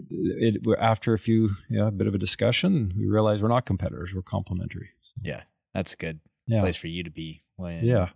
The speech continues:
Speaker 2: like, "Hey, no, we're not trying to displace anyone. We're trying
Speaker 1: Yeah.
Speaker 2: to work with
Speaker 1: Yeah.
Speaker 2: everyone and
Speaker 1: Yeah.
Speaker 2: connect everything."
Speaker 1: Yeah, and our, uh, you know, our, our, our software team is, that's on the top of their mind all the time is, is data agnostic. We have to be able to read everything that's out there.
Speaker 2: Yeah.
Speaker 1: We're compatible with every, every cad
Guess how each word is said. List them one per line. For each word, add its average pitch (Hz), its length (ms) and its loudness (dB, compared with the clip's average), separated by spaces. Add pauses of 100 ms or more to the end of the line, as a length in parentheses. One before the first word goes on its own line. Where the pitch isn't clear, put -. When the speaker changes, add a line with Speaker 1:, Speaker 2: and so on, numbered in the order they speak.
(180)
Speaker 2:
like, 82 100 -12
"Hey, 104 140 -6
no, 104 140 -6
we're 87 100 -6
not 98 160 -6
trying 87 180 -8
to 82 80 -8
displace 82 500 -8
anyone. 80 300 -10
We're 82 80 -18
trying 98 220 -4
Speaker 1:
Yeah. 95 100 2
Speaker 2:
to 78 60 -8
work 82 240 -8
with - 80 -4
Speaker 1:
Yeah. 87 80 0
Speaker 2:
everyone 82 260 -8
and 90 100 -4
Speaker 1:
Yeah. - 60 -4
Speaker 2:
connect 82 260 -10
everything." 80 360 -16 (280)
Speaker 1:
Yeah, 101 220 4
and 117 180 4
our, 104 380 6
uh, 98 360 2 (400)
you 98 100 -2
know, 95 100 -2
our, 92 360 -4
our, 92 180 -8 (140)
our 95 60 -8
software 95 480 0
team 90 420 -4
is, - 220 -6
that's - 260 -10
on 95 160 -4
the 92 80 -2
top 95 320 0
of 95 80 -4
their 92 140 0
mind 92 300 -2
all 92 120 -4
the 92 100 -4
time 90 400 -10
is, 87 300 -8
is 90 260 -8
data 92 280 -2
agnostic. 92 580 -6 (180)
We 95 160 -4
have 92 140 -6
to 98 100 -6
be 92 180 -4
able 92 160 -6
to 92 120 -10
read 92 260 -4
everything 92 540 -4
that's 95 180 -10
out 92 200 -6
there. - 220 -14 (180)
Speaker 2:
Yeah. 78 200 -6
Speaker 1:
We're 113 140 6
compatible 110 560 6
with 98 220 0
every, 104 440 -2
every 107 240 2
cad 101 480 -2